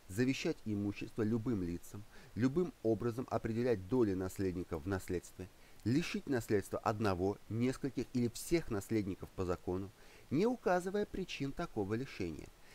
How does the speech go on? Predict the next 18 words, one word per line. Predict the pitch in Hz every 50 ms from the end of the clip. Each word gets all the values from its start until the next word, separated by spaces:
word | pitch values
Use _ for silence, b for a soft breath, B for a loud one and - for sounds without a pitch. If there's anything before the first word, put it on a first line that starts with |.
| B B B B
Но | 98 113 123
независимо | 135 151 151 139 170 185 208 - - - 180 165
от | 160 -
содержания | - 147 143 156 151 147 156 143 110 95 87 85
завещания, | 80 82 92 95 95 - - - 165 175 151 101 - - B B B B B B B -
несовершеннолетие | 110 117 113 - 117 117 117 117 - - 120 117 107 98 101 110 131 - - - -
или | - 110 110 107
нетрудоспособное | 110 120 123 120 127 120 120 113 - - 110 104 - - 101 95 92 95 90
из | 92
числа | - - - - - 107 98
наследников | 95 95 95 - - 110 95 92 87 - 92 - -
первой | - 107 95 92 87 90
очереди | 104 131 156 - - 101 87 - 67 B B B B B B B -
наследуют | 104 120 117 113 - - 113 117 120 135 147 147 -
не | 151 127
менее | 113 110 104 101 104 101
половины | - - 113 107 107 104 98 95 98 95 101 104
доли, | 104 104 160 143 107 76 - -